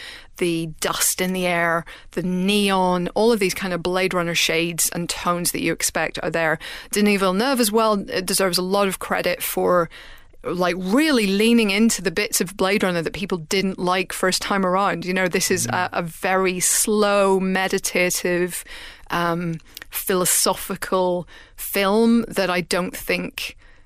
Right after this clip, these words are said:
Speaker 1: is, is obviously commercially successful on its own. I think the Blade Runner name will, will help it get there. Um, but it, he takes risks that would not be allowed, I think, for a lesser filmmaker. And I think for the most part they succeed. I've got, I've got some quibbles that I won't get into today, but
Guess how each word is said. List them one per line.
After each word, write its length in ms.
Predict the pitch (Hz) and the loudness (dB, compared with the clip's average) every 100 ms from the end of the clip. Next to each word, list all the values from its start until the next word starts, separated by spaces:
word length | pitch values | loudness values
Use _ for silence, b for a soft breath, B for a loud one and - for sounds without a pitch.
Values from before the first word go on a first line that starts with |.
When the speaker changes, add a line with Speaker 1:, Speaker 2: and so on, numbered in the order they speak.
| b | b
Speaker 1:
is, 160 | 185 165 - - - | -2 -2 -8 -20 -18
is 280 | - - 180 - | -8 -4 -4 -2
obviously 460 | 185 196 185 - 185 | 0 2 0 0 -2
commercially 480 | - 180 175 185 | -2 -2 0 -2
successful 720 | 170 - - 170 170 - 180 - | -2 -2 -2 -2 -2 0 -2 0
on 160 | 180 | -2
its 160 | 180 - | -2 -2
own. 240 | 180 196 | -2 -2
I 60 | 190 | -4
think 240 | 165 185 | -4 -6
the 40 | 175 | -4
Blade 280 | 190 185 175 | 0 0 2
Runner 220 | 175 170 | 0 0
name 260 | 175 175 | 0 0
will, 180 | 175 175 - | -2 -4 -4
will 140 | 180 175 | -4 -2
help 400 | - 214 214 - | -2 -2 0 -2
it 140 | - | -2
get 220 | 185 - | -4 -2
there. 240 | 240 269 285 B B B - | 0 0 0 B B B -4
Um, 420 | 190 196 196 180 - - - - - - | 0 2 0 -2 -8 -20 -20 -20 -20 -8
but 100 | 190 | -2
it, 120 | 214 208 | 0 0
he 160 | 220 | 0
takes 320 | - 247 208 220 | 2 0 0 2
risks 340 | 214 214 - | 2 2 -2
that 140 | 196 | -4
would 220 | 208 220 214 | 0 2 2
not 180 | 196 | 2
be 80 | 196 | 0
allowed, 540 | 185 196 185 - - - B B B - | 0 0 0 -2 -6 -10 B B B -6
I 80 | |
think, 200 | 185 185 | -4 -2
for 140 | - 180 | -2 -2
a 60 | |
lesser 400 | 175 180 175 - | 0 0 0 -2
filmmaker. 560 | 175 196 175 165 156 185 | 0 -2 0 -2 -2 -2
And 80 | 185 | 0
I 80 | 208 | 0
think 200 | 226 - | 0 0
for 140 | 254 | 2
the 80 | 254 | 4
most 400 | 254 285 294 - | 6 6 4 2
part 220 | 175 170 | 2 2
they 100 | 175 | 0
succeed. 400 | - - 208 165 | -2 -2 -2 0
I've 140 | 156 | 0
got, 180 | - 170 - | 0 -2 -2
I've 100 | 202 | -2
got 160 | 226 | -2
some 100 | - | 0
quibbles 440 | 233 214 180 175 175 | 0 0 0 0 0
that 100 | - | 0
I 40 | |
won't 200 | 175 190 | 0 -2
get 140 | 170 - | -2 -2
into 260 | 180 175 | -2 -2
today, 220 | 160 - | -2 -4
but 160 | - 170 | -2 -4